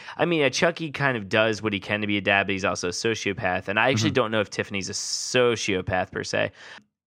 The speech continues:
Speaker 1: What I like about this movie, I feel like in the previous movie, it's almost more of this just obsessive want to be loved by Chucky or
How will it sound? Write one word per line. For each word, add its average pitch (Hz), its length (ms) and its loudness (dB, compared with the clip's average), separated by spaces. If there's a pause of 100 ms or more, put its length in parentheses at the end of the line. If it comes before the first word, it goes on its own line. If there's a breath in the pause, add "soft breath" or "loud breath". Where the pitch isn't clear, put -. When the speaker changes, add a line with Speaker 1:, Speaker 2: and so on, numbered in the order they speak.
(120)
Speaker 1:
What 139 120 2
I 131 60 4
like 135 320 -2
about 123 220 2
this 120 220 -2
movie, 110 220 2
I 107 40 4
feel - 140 0
like 131 120 -2
in 117 60 -6
the 104 60 -4
previous 120 420 -2
movie, 107 240 0
it's 95 120 -2
almost 110 280 -2
more 104 220 0
of 98 100 -4
this 92 180 -4
just - 160 -4
obsessive 98 560 -2
want 95 340 0
to 104 100 -6
be 95 200 -4
loved 92 420 -2
by 90 180 0
Chucky 92 400 -4
or 95 200 -6